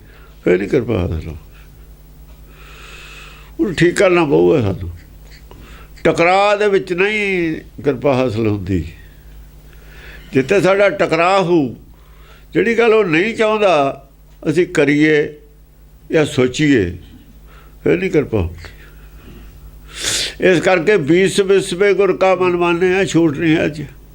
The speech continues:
ਜਿਹੜਾ ਉਹਦਾ ਮਨ ਹੈ, ਉਹ "ਬੀਸ ਬਿਸਵੇ" ਦਾ "ਬੀਸ ਬਿਸਵੇ" ਹੀ ਸਾਨੂੰ ਮੰਨਣਾ ਪਊ,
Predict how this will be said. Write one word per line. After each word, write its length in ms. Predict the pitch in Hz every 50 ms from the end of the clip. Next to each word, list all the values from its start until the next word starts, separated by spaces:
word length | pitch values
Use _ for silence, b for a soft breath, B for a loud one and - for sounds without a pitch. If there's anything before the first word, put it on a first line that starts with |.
| - - - - - - - - - - b b b b b b b b b b b b b b b b b b b b b b b b b - - - -
ਜਿਹੜਾ 160 | - - -
ਉਹਦਾ 400 | - - - 214 214 240 240 233
ਮਨ 260 | 233 220 208 190 185
ਹੈ, 220 | 175 170 156 151 151 - - - - - - - - - - - - - -
ਉਹ 200 | 180 151 120 113
"ਬੀਸ 340 | 160 175 202 196 - -
ਬਿਸਵੇ" 520 | 170 165 175 147 - - 160 180 202 214 214
ਦਾ 160 | 226 240 233
"ਬੀਸ 300 | 220 220 220 196 160 180
ਬਿਸਵੇ" 480 | 175 190 175 - - 147 151 185 190 202
ਹੀ 80 | 180
ਸਾਨੂੰ 280 | 151 170 175 165 175 170
ਮੰਨਣਾ 340 | 170 156 151 156 156 151 139
ਪਊ, 300 | 120 123 95 73 64